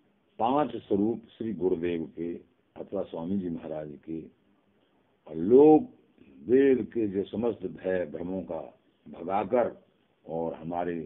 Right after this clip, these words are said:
दैहिक, दैविक, भौतिक तीनों प्रकार के ताप सिराए, तीन प्रकार के ताप होते हैं, दैहिक, दैविक और भौतिक, तो इन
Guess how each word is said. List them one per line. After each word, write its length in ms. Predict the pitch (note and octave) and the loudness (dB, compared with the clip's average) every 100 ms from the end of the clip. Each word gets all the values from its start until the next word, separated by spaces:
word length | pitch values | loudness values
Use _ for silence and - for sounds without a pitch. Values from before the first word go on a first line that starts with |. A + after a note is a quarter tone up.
| - _ _ D2 | -12 _ _ -16
दैहिक, 480 | D2 G#2+ A2 G#2+ G2 | -4 0 2 0 -2
दैविक, 520 | E2+ F#2+ G2+ G2+ G2 D#2+ | -4 -2 0 0 -2 -4
भौतिक 440 | - F#2 F2+ F#2 E2 - _ _ _ _ _ | -6 -4 -4 -6 -8 -12 _ _ _ _ _
तीनों 280 | G#2 A2 A2+ | -6 -4 -4
प्रकार 420 | F#2+ E2 F2 F#2 | -8 -8 -6 -6
के 200 | E2+ A2+ G#2 - _ _ _ | -4 -4 -6 -8 _ _ _
ताप 300 | A#2 A#2+ A#2 E2 | 0 0 0 -8
सिराए, 420 | - D2+ D2 C#2 - _ _ _ _ _ - | -10 -10 -10 -12 -16 _ _ _ _ _ -8
तीन 160 | G#2+ | -8
प्रकार 300 | - D#2+ F2 D2+ | -8 -10 -10 -12
के 160 | E2 | -14
ताप 300 | - E2 F2 F#2+ | -14 -12 -12 -10
होते 260 | F#2+ - | -10 -6
हैं, 180 | G#2+ A#2+ - _ _ _ _ _ _ _ _ _ _ _ _ _ - _ _ - - - _ - | -6 -8 -12 _ _ _ _ _ _ _ _ _ _ _ _ _ -20 _ _ -20 -20 -20 _ -10
दैहिक, 520 | F#2 G2 F#2 F2+ E2+ D2+ | -4 -2 -2 -4 -10 -6
दैविक 440 | F2 F#2+ A2 - | -4 -4 -6 -6
और 120 | D#2+ | -12
भौतिक, 560 | D2 D2 F2+ - B2 B2 _ _ _ - | -10 -8 -6 -2 -2 -2 _ _ _ -20
तो 100 | - - | -16 -10
इन 140 | F2+ | -10